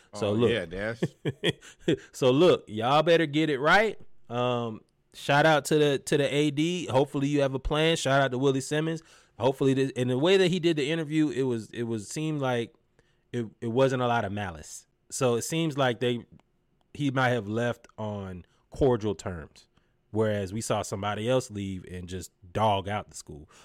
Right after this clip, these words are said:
Speaker 1: But
Speaker 2: Let's get
Speaker 1: uh,
Speaker 2: right to it.
Speaker 1: <laughs> So now, more mess.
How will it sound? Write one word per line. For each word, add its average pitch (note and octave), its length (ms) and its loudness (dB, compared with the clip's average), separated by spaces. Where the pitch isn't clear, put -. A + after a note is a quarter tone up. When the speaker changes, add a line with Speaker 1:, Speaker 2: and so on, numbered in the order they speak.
Speaker 1:
But A#2+ 200 0
Speaker 2:
Let's G2+ 220 -4
get G#2+ 160 -2
Speaker 1:
uh, G#2+ 60 2
Speaker 2:
right A2+ 200 0
to G#2+ 280 -4
it. C#3+ 280 -2
Speaker 1:
<laughs> - 200 -20
So F3+ 380 6
now, C#3 500 4
more D#3 280 6
mess. E3+ 580 2